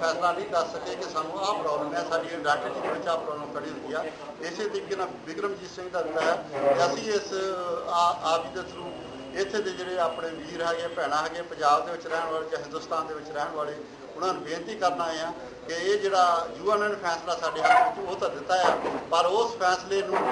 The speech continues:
ਲਾਗੂ ਕਰਾਉਣ ਲਈ ਫਰਾਂਸ ਗੌਰਮੈਂਟ ਤੋਂ ਸਾਨੂੰ ਹਿੰਦੁਸਤਾਨ ਦੀ ਸਰਕਾਰ ਦਾ, ਹਿੰਦੁਸਤਾਨ ਦੇ ਮੀਡੀਆ ਦਾ ਜ਼ਰੂਰਤ ਆ ਤਾਂ ਕਿ ਉੱਥੇ ਆਪਣਾ ਜ਼ੋਰ ਪਾਉਣ, ਆਪਣਾ ਦਬਾਅ ਪਾਉਣ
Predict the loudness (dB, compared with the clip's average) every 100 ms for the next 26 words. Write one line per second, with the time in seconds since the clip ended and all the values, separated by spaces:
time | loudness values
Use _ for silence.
0 | 4 2 4 6 6 4 0 4 4 4
1 | 2 2 2 2 -2 -2 -4 -6 -6 -6
2 | -6 -8 -10 -10 4 4 4 0 -6 -10
3 | -10 -10 -2 0 2 2 2 0 -8 -4
4 | 2 4 4 0 0 -4 -14 -14 -4 -4
5 | 4 4 4 0 -4 -8 -8 -6 -2 -2
6 | -2 -10 -18 -16 -10 -2 -2 0 2 4
7 | 4 2 -6 -6 -10 -2 0 2 2 0
8 | -2 0 0 2 2 4 2 4 2 4
9 | 4 6 2 0